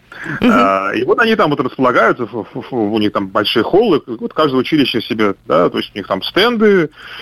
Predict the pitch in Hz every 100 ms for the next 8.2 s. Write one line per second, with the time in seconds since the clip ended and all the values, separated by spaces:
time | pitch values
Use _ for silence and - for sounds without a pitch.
0 | - - - - 185 208 - 143 123 127
1 | 120 123 117 131 135 117 - 107 98 98
2 | 98 101 101 101 101 101 - - - -
3 | - 92 90 92 - 120 107 98 - 104
4 | 101 95 98 131 220 214 131 - 120 117
5 | - - 101 98 107 - 131 - 110 135
6 | 233 151 147 147 131 - 135 120 117 104
7 | 120 107 165 131 113 120 117 107 104 -
8 | 113 107